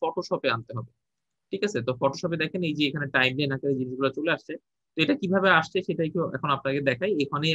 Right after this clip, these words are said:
আসলে last কাজটা করতে হবে যেন জিফ হিসাবে এটা জিনিসটা বের হয়। ঠিক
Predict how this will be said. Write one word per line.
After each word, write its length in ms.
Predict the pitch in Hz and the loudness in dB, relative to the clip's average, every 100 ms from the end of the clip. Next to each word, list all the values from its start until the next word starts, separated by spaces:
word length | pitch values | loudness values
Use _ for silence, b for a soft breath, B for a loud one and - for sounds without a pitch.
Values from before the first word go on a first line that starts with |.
| 143 | 2
আসলে 180 | 151 143 127 | 0 2 2
last 180 | 123 - | 0 -6
কাজটা 240 | 123 - 123 | -10 -8 -6
করতে 180 | 165 - 160 | -6 -6 -4
হবে 160 | 120 175 _ _ _ _ 127 | -2 -2 _ _ _ _ 0
যেন 100 | 127 123 | 2 2
জিফ 140 | 139 143 | 0 0
হিসাবে 280 | 127 131 | -2 0
এটা 140 | 120 120 | 0 -2
জিনিসটা 360 | 113 117 113 113 | -2 -6 -6 -4
বের 200 | 120 120 | -2 -2
হয়। 140 | 117 120 - _ _ _ | -4 -8 -14 _ _ _
ঠিক 120 | - | -8